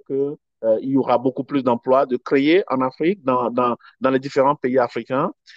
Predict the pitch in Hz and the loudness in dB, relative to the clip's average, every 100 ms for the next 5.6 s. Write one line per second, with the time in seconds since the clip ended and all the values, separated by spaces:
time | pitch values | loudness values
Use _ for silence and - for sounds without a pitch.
0 | - 135 - 196 180 - 160 156 - 160 | -2 -2 2 0 0 0 -2 -2 -2 0
1 | 165 180 _ - 139 139 127 139 156 160 | 0 -4 _ -8 2 2 2 -2 -8 -8
2 | 147 - 151 - 139 131 147 160 175 _ | -8 -2 -2 -2 -8 0 0 0 -4 _
3 | _ - 120 120 117 123 135 123 123 - | _ -6 -2 0 -2 -2 -2 -4 -8 -6
4 | 160 180 185 _ _ _ - - 151 151 | -4 -2 -4 _ _ _ -4 -2 2 2
5 | 165 170 - 123 131 139 | 2 -2 0 2 4 2